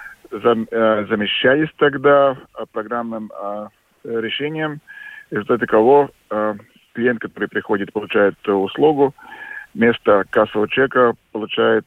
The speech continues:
э, электронные квитанции, которые можно и выпечатать. Э, с-, что важно, что информация моментально от, э, э, наших этих систем, э, поступает, э, служба налогов, как там и генерируется уникальный,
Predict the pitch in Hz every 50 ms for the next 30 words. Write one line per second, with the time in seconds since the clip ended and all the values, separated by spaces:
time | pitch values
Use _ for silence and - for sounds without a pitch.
0 | _ - 110 104 - - 104 - - 117 107 110 113 113 110 - - _ - -
1 | 127 113 127 120 107 98 95 _ _ - - 92 90 113 113 113 110 113 113 110
2 | - 113 110 110 113 117 - - - - - - 78 - - - _ _ _ _
3 | - - - - - - - - _ _ _ _ _ - 107 113 113 113 107 110
4 | - - _ _ _ _ - - - - 135 135 147 160 160 139 135 139 135 131
5 | 127 117 - - _ 123 120 123 123 120 123 117 104 - - - _ - 107 107
6 | 110 - 123 117 131 143 147 139 - - 127 120 117 113 113 110 110 107 - 113
7 | 117 117 110 110 107 107 - _ - - - 107 104 104 101 101 - - _ _
8 | _ _ - _ _ - 95 98 101 101 101 104 107 104 - 98 95 98 - 101
9 | 95 - - 107 - - 135 139 147 151 143 127 - - 107 104 107 - - 101
10 | - - 98 - 110 104 104 101 98 - _ - 98 98 98 98 - - 107 104
11 | 95 98 104 110 127 156 165 151 151 147 139 131 139 - - _ _ - 107 104
12 | - _ _ _ _ - 107 104 104 101 98 92 - - 110 98 98 98 101 110
13 | 107 104 101 90 - - 98 98 101 101 98 - 110 104 104 101 98 95 95 101